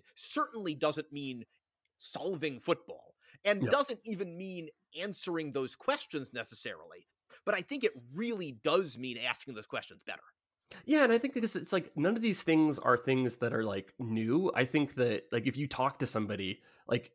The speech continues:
Speaker 2: everybody kind of has, it's like, this is kinda like how I go about when I talk to people about, like, X G. It's like, everybody has, like, an intuitive, like, X G model, 'cause we've
Speaker 1: Yep.
Speaker 2: watched enough, and, like, we know what a good chance is versus we know what, like, you know, a guy just taking a shot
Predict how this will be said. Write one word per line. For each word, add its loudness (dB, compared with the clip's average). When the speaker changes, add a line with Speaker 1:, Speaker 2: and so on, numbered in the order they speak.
Speaker 2:
everybody 4
kind 2
of 2
has, 4
it's -2
like, 2
this 0
is -4
kinda 2
like 4
how 6
I 6
go 4
about 4
when 0
I 4
talk 0
to -18
people 0
about, 2
like, 0
X -2
G. -4
It's -4
like, -2
everybody 4
has, 6
like, -4
an 6
intuitive, 4
like, -2
X -4
G -4
model, 0
'cause -4
we've -2
Speaker 1:
Yep. 4
Speaker 2:
watched -8
enough, 0
and, 4
like, 4
we 4
know 12
what 8
a 6
good 4
chance 4
is 2
versus 0
we 2
know 8
what, 0
like, -2
you -4
know, 2
a 0
guy 2
just -6
taking 2
a 2
shot 2